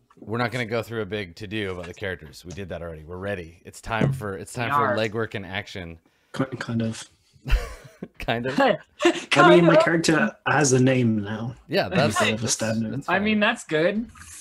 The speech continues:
Speaker 2: That's, that's better.
Speaker 3: Yeah, it's, it's improvement.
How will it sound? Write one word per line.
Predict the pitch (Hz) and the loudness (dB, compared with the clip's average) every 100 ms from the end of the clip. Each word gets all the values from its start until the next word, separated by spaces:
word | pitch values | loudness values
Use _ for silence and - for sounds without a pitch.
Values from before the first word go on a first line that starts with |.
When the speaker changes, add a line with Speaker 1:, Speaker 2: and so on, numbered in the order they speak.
| - 180 | -10 0
Speaker 2:
That's, | 208 - - | 0 0 0
that's | 175 208 - | 0 0 -6
better. | 139 170 170 190 233 - _ - - _ - _ | 0 2 4 2 0 -4 _ -20 -20 _ -20 _
Speaker 3:
Yeah, | 131 120 | 0 2
it's, | 123 120 | 0 0
it's | 120 113 | -2 -2
improvement. | 110 110 110 110 110 | -2 -4 -8 -8 -10